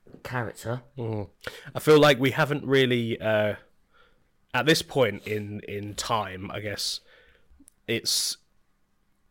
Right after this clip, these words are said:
Speaker 2: she, she's a good character.
Speaker 1: Yeah.
Speaker 2: She's a mixture of, like, important to the plot and also a love interest.
Speaker 1: I mean, I didn't wanna say that because, but she is, she is just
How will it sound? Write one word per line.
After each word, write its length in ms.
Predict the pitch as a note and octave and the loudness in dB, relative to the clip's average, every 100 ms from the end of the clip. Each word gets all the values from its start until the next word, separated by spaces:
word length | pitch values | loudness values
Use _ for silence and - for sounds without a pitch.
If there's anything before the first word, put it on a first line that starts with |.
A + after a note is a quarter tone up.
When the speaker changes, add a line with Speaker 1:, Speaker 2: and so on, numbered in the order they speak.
| _ _ _ _ | _ _ _ _
Speaker 2:
she, 380 | - - E3 E3 | -2 2 2 2
she's 260 | - D3+ C#3+ | 2 2 2
a 60 | |
good 300 | C3 G3 G3 | 4 4 4
character. 540 | - D3+ A2 - G2+ - _ - | 0 -4 -4 -6 -12 -14 _ -16
Speaker 1:
Yeah. 220 | G#2+ F2+ E2 _ _ _ _ _ _ _ _ - | -12 -12 -14 _ _ _ _ _ _ _ _ -6
Speaker 2:
She's 920 | - C3 B2 B2 A#2+ - - - - _ _ _ _ _ - | -2 0 0 -2 -4 -2 -2 -4 -8 _ _ _ _ _ 0
a 60 | |
mixture 400 | C3 D3+ - - | 4 4 4 4
of, 120 | B2+ B2 | 4 4
like, 300 | A#2+ A2+ - _ | 2 2 -4 _
important 580 | B2 B2 E3 E3 A#2+ - | -6 2 6 6 4 -2
to 100 | - | -8
the 60 | F#2+ | -10
plot 380 | - G2 F2+ - _ _ _ _ _ _ | -8 -6 -6 -10 _ _ _ _ _ _
and 180 | G#2+ A2 | -4 0
also 520 | A#2 A2+ - A2+ G#2+ - | 0 0 0 2 2 2
a 80 | |
love 220 | A2 G#2+ G2 | 0 0 -6
interest. 520 | F#2+ - F#2 - - | -10 -12 -10 -8 -2
Speaker 1:
I 80 | C#3+ | 0
mean, 220 | D#3 D#3 | 0 -2
I 80 | - | -2
didn't 220 | C#3+ F3+ D3+ | -2 -4 -4
wanna 160 | D3 | -4
say 300 | - C#3 C3 | -2 0 0
that 360 | - D2+ D2+ - | -2 -6 -8 -10
because, 280 | G#2 - A2 - | -14 -8 -6 0
but 260 | C3 - | 2 0
she 360 | - D3 D3+ D3 | -4 -4 -2 -2
is, 120 | C3+ - | -4 -10
she 380 | - - C#3 D#3 | -10 -6 -2 0
is 120 | D3+ | 0
just 320 | - A#2+ A2+ | -2 -4 -4